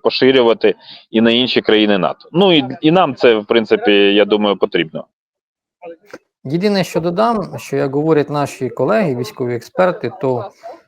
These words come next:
Speaker 2: е, консультанти військові країн нато в Україні з двадцять другого року, після початку широкомасштабного вторгнення, і вони нікуди не подівалися.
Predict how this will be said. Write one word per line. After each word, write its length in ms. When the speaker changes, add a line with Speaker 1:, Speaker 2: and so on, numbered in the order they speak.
Speaker 2:
е, 180
консультанти 880
військові 540
країн 340
нато 340
в 80
Україні 420
з 60
двадцять 360
другого 320
року, 440
після 180
початку 400
широкомасштабного 720
вторгнення, 500
і 60
вони 180
нікуди 420
не 140
подівалися. 640